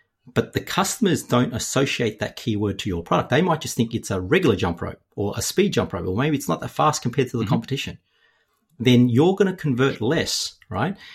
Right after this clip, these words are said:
Speaker 1: And if you don't run this testing and you go after that keyword high speed jump
Speaker 2: Mm.
Speaker 1: rope,
Speaker 2: Mm.
Speaker 1: right? Then you're not gonna be able to maintain your sales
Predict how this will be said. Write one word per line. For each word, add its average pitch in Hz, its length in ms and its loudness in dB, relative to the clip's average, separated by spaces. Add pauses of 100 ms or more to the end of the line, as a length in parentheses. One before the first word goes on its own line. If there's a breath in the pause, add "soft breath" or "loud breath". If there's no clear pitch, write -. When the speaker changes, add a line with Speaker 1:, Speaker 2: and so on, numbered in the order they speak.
(120 loud breath)
Speaker 1:
And 113 100 4
if 113 160 -2
you 117 80 4
don't 185 200 4
run 151 260 2
this - 280 -2
testing 113 680 -2
and 98 180 -2
you 160 180 2
go 143 320 2
after 110 460 0
that 92 220 -6
keyword 104 380 0
high 107 220 -2
speed 87 340 -6
jump 170 240 0
Speaker 2:
Mm. 87 160 2
Speaker 1:
rope, - 180 -10 (160)
Speaker 2:
Mm. 85 320 -2
Speaker 1:
right? 104 280 0 (380 loud breath)
Then 110 280 4
you're 107 220 -2
not 101 240 0
gonna 185 140 0
be 175 160 2
able 139 140 0
to 127 60 2
maintain 107 480 0
your 90 100 -2
sales 110 640 -2